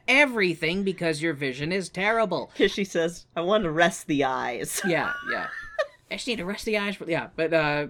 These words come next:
Speaker 1: but yeah, but Icky is the eyes.
Speaker 2: Mm-hmm.
Speaker 1: And so Icky sleeping on her back, it's like, "I'm sure that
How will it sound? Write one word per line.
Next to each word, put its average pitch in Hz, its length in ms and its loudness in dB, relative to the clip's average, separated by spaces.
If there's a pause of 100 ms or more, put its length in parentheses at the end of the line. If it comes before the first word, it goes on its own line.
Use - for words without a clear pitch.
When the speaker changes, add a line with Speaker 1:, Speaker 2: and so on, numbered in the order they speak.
Speaker 1:
but 170 180 -4
yeah, 151 200 2
but 135 240 -8 (340)
Icky 185 340 0
is 143 100 -4
the 139 200 -4
eyes. 123 500 0
Speaker 2:
Mm-hmm. 220 420 2
Speaker 1:
And 147 200 2
so 139 480 -2
Icky 175 400 0
sleeping 156 400 0
on 147 140 -2
her 147 120 -2
back, 139 400 -2
it's - 120 -10
like, 131 180 -6
"I'm 135 140 -4
sure 233 500 0
that 233 280 -4